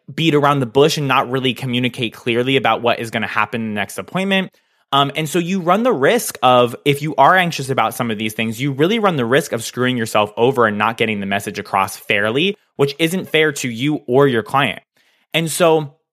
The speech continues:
with digital resources, with, like, email marketing systems and with, like, modern ways of going about doing these things, you can really make sure that you get the message across and that you roll out changes in a way where you're exemplifying the value in them,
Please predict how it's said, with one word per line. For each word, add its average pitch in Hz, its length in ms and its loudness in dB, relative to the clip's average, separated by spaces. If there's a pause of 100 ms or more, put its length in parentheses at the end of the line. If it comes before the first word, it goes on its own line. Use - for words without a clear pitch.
(120)
with 143 240 0
digital 165 340 2
resources, 143 720 0
with, 135 160 0
like, 127 220 0
email 147 280 -2
marketing 139 440 2
systems 123 640 -2
and 123 420 0
with, 123 260 -4
like, 113 380 -2
modern 135 540 2
ways 135 280 0
of 117 140 -6
going 123 260 0
about 110 400 0
doing 120 360 0
these 104 260 -6
things, 139 560 -2 (400)
you 151 200 -4
can 165 240 -4
really 175 260 0
make 156 200 -2
sure 160 120 -2
that 143 180 -6
you 135 60 -8
get 127 300 0
the 127 80 -4
message 117 360 -2
across 117 400 0
and 120 100 -6
that 110 140 -8
you 107 100 -8
roll 110 240 2
out 104 180 0
changes 110 460 -6
in 107 80 -6
a 104 80 -4
way 101 240 0
where 117 180 -2
you're 110 220 -6
exemplifying 120 960 -2
the 113 200 -4
value 104 640 2
in 156 180 2
them, 175 260 -2